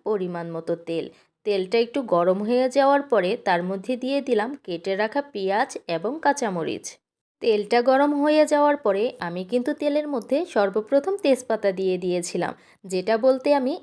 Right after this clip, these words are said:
একদমই ভুলে গিয়েছি। কিন্তু তারপরেও লাস্টে আমি বলে দিয়েছি যে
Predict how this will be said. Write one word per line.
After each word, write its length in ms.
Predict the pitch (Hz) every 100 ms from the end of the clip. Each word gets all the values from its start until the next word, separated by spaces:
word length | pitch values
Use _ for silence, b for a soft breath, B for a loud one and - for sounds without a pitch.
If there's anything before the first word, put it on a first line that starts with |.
| 196
একদমই 380 | 185 180 185 185
ভুলে 280 | 180 196 190
গিয়েছি। 460 | 180 175 165 165 156 180 b _ _
কিন্তু 260 | 196 180 185 302 -
তারপরেও 500 | 202 185 196 240 339
লাস্টে 380 | 311 269 - 269
আমি 140 | 269 370 226
বলে 220 | 202 196
দিয়েছি 400 | 190 220 220 - 381
যে 120 | -